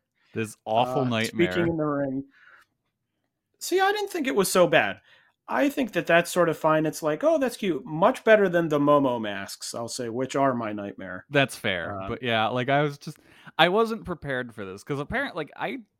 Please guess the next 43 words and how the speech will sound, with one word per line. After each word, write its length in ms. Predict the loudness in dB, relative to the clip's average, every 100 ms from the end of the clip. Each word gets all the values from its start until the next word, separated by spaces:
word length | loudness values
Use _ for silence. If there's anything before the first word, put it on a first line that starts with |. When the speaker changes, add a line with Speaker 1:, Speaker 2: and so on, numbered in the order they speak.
| _ _ _ _
Speaker 1:
I 100 | -2
didn't 240 | -2 -4 -4
watch 480 | 0 0 0 -8 -10
early 600 | -6 -4 -4 -6 -8 -12 -18 _ _
Tokyo 320 | -8 -6 -6
Joshi, 440 | -6 -8 -8 -12 -6
so 120 | -2
I've 140 | -2
never 200 | -2 -2
seen 400 | -4 -2 -4 -4
this 180 | -6 -8
ring 200 | -8 -6
announcer 440 | -6 -8 -8 -8 -8
before, 420 | -10 -8 -8 -8
but 220 | -10 -12 _ _ _ _ _ _ _ _ _ -2
oof, 340 | 0 0 -2 -16 -8
it 60 | -4
was 180 | -2 -2
real 300 | 0 2 0
upsetting. 560 | -2 -4 -2 -2 -4
I, 160 | -4 -4 -2
I 120 | 0
don't, 300 | 2 0 -2 -4
I 100 | -4
don't 200 | -4 -2
like 320 | -2 -2 -4
the 100 | 0
live 280 | 2 2 0
action 480 | -2 -2 -6 -6 -4
anime 400 | -4 -2 -4 -2
faces. 600 | -2 -2 -2 -8 -8 -8
They're 240 | -4 -4 -6 -12 -20 _ _ -20 -14
j-, 100 | -10 -8
just, 300 | -6 -6 -4
they 120 | -2
look 200 | 0 -2 0
wrong. 580 | 2 4 4 0 -4 -6
I 120 | -6
don't 240 | -4 -2
wanna 260 | -2 -2 -2
see 320 | -4 -2 -2
that 420 | 0 2 0 -2
face 540 | -4 -4 -4 -6 -14